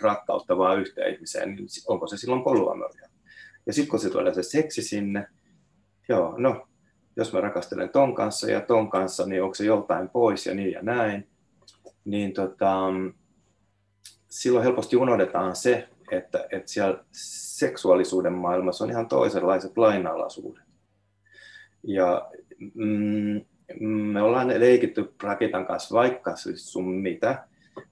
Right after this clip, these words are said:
ja tota, kokeiltu kaikenlaista, meillä ei ole semmoista, niin kuin, että tehkää näin ja tää on se yksi ja oikea. Mut sanotaan, että me tiedetään paljon pareja, jotka on lähtenyt tähän polyamoriaan. Yksi pari me ajateltiin, että vitsi, noi taisi, niin kuin, onnistua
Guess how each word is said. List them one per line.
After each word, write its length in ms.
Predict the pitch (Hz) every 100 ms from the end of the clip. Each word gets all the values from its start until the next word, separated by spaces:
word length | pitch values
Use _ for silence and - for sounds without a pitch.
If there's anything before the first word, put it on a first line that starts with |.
| -
ja 180 | 101 95
tota, 440 | - 90 - 85
kokeiltu 440 | - 107 92 92 -
kaikenlaista, 580 | - 98 90 90 87 -
meillä 220 | 90 95
ei 60 | 87
ole 60 |
semmoista, 420 | - 90 85 - 85
niin 160 | 82
kuin, 200 | 82 90
että 260 | - - -
tehkää 460 | - 87 - 85 95
näin 300 | 95 82 85
ja 100 | -
tää 220 | 90 82 -
on 80 |
se 100 | -
yksi 280 | 87 - -
ja 60 | 90
oikea. 580 | 92 85 - - - - _ _ _ _ -
Mut 200 | 104 95
sanotaan, 340 | 113 117 104
että 120 | 101 95
me 80 | -
tiedetään 420 | - 107 104 101 101
paljon 320 | 120 107 95
pareja, 420 | 110 107 95 85
jotka 300 | 85 - 85
on 60 | 98
lähtenyt 340 | 101 95 92
tähän 220 | 80 92
polyamoriaan. 1080 | 113 117 98 92 92 90 87 85 85 85 - _ _
Yksi 260 | - - -
pari 280 | 104 95 92
me 260 | 87 78 - _ _ _ _ 104
ajateltiin, 420 | 101 87 82 80
että 120 | -
vitsi, 260 | 139 143 101
noi 200 | 127 113
taisi, 300 | 90 80 -
niin 100 | 85
kuin, 120 | - -
onnistua 600 | 101 87 - - -